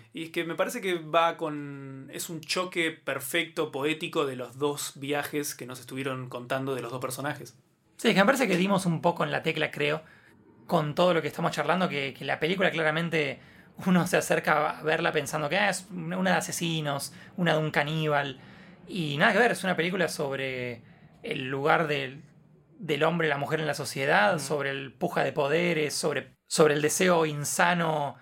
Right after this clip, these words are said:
Speaker 2: de, de, de querer algo que tiene el otro y querer robarlo para sí mismo,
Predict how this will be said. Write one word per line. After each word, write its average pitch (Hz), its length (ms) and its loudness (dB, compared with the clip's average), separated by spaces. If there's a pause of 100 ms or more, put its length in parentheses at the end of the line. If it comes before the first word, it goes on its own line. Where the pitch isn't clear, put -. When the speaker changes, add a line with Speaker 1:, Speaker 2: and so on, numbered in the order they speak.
(220)
Speaker 2:
de, 143 320 -4
de, 139 200 -6
de 127 180 -6
querer 160 260 4
algo 160 120 4
que 139 80 -4
tiene 151 160 -2
el 143 100 2
otro 170 220 2
y 131 40 -6
querer 143 340 0 (240)
robarlo 147 480 2
para 131 160 0
sí 156 140 -6
mismo, 147 420 -2